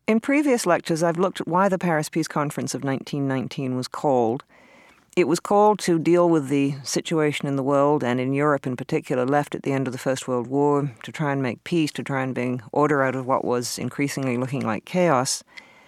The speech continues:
And I've also given you some idea of the main figures there.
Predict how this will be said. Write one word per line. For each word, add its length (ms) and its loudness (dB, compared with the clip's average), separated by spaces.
And 120 2
I've 140 6
also 380 4
given 280 2
you 240 2
some 260 2
idea 360 2
of 80 -4
the 100 -6
main 440 4
figures 440 0
there. 340 -2